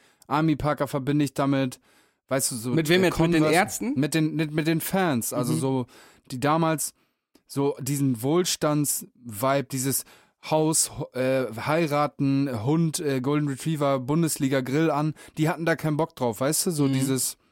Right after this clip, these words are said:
Speaker 1: dieses, wir haben uns ja lange, unsere Gesellschaft hat sich, glaub ich, lange dadurch definiert, dass unser Demokratieverständnis war so nach dem Motto, wir haben Wohlstand.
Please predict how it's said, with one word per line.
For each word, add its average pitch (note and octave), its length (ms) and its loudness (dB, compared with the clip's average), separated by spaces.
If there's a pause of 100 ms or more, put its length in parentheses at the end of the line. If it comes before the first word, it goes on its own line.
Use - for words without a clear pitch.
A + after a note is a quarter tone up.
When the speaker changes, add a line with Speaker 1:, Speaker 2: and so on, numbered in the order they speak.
(600)
Speaker 1:
dieses, B2+ 360 -2 (560)
wir C#3+ 100 -2
haben D3+ 100 2
uns D3 160 0
ja C#3+ 80 4
lange, D#3 280 2
unsere C#3+ 280 0
Gesellschaft C#3+ 400 0
hat D3 140 -4
sich, C3+ 120 -6
glaub C#3+ 200 0
ich, B2 100 -2
lange D#3 440 0 (640)
dadurch C3+ 300 0
definiert, D3+ 680 0 (160)
dass A#2+ 140 -4
unser C#3 240 0
Demokratieverständnis C#3+ 1200 -2
war C3 240 2
so A#2 340 -2 (400)
nach B2 180 -2
dem C3+ 140 0
Motto, B2 300 0
wir B2 100 2
haben B2 160 0
Wohlstand. B2 640 -4